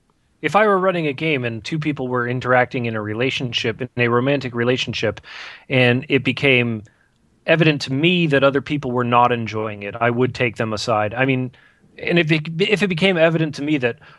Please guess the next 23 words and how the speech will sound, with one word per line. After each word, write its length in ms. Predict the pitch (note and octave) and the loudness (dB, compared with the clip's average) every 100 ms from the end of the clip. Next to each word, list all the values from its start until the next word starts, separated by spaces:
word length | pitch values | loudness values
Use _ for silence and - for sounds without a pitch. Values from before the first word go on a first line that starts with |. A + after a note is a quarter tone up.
| _ | _
one 320 | - B2 E3 E3 | -12 2 4 4
of 140 | D3 | 0
the 100 | C#3+ | -2
people 340 | D#3 D#3+ C#3+ | -2 -2 0
involved 600 | C3 A#2 D3 D3 A#2 G#2+ G#2+ | -2 4 6 6 4 0 -4
was 260 | A#2 G#2+ | -4 -4
not 240 | A#2 B2+ B2+ | 0 0 0
interested 480 | C3 A#2+ A2+ C3+ | -4 -8 -6 -6
in 140 | A#2 A2+ | -4 -6
pursuing 420 | A2+ - C#3 A#2 | -6 -4 -4 -2
this 160 | A2+ - | -6 -4
relationship 680 | A2 C#3+ C3+ A2+ - A2 | 0 0 0 -4 -2 -2
and 100 | A2+ | -2
the 100 | A2 | 2
other 160 | B2 A2+ | 2 2
player 320 | - A#2+ G#2 | 0 2 2
was, 380 | G#2+ F#3 D3 A#2+ | 2 2 2 2
I 80 | A2+ | 2
would 140 | A2+ | 2
also 280 | C#3 C3+ C3 | 2 2 0
take 260 | - B2 - | -2 -4 -2
the 80 | |
player, 460 | A2+ C#3 A#2+ A2 G#2+ | -2 2 4 2 -2